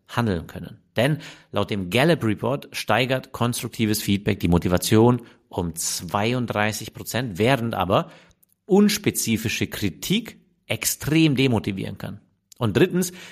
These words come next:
setze Feedback in konkrete Aktionen um. Also, Feedback ist nicht nur gut und wertvoll, es ist vor allem dann gut und wertvoll, wenn du es wirklich nutzt,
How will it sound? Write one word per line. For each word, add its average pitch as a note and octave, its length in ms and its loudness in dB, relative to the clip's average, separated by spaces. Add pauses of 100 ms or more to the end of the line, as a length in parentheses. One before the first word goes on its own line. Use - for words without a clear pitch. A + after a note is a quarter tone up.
(280)
setze - 320 -2
Feedback - 760 -4 (120)
in E2+ 180 -4
konkrete G#2 760 -2 (120)
Aktionen A#2 680 2
um. D#2+ 180 -6 (480)
Also, G2+ 400 0 (220)
Feedback A#2 380 -4
ist A2+ 120 -2
nicht - 280 -4 (160)
nur G2+ 440 4 (300)
gut D#3+ 380 6 (240)
und F#2+ 360 -4
wertvoll, C#3 680 0 (100)
es G2 120 -8
ist A2 60 -6
vor - 160 -6
allem F#2+ 300 -4
dann D#3+ 220 2
gut A#2+ 160 -2
und A2 100 -2
wertvoll, A#2+ 340 0
wenn G#2 140 0
du G2+ 80 -2
es G#2 160 -4
wirklich G2 320 -6
nutzt, C3+ 540 2